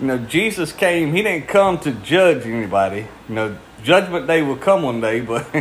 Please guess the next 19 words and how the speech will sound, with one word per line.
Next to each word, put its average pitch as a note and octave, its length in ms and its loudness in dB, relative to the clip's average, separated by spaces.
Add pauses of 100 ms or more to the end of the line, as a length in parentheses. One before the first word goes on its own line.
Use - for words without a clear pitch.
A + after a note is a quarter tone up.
(140)
<laughs> - 200 -20
that E3+ 220 6
wasn't E3 580 2 (300)
his D#3+ 320 2 (380)
purpose E3+ 420 0
and C3 180 -2
reason C3 640 0 (200)
why C#3 320 4
he D3 80 -2
walked B2+ 260 2
this B2 140 -6
earth, C3+ 320 -2
and A#2 100 -6
the A#2+ 60 -6
reason B2+ 280 -4
he A#2+ 80 -6
went A#2+ 240 -10
to - 80 -16
Calvary, A#2 520 2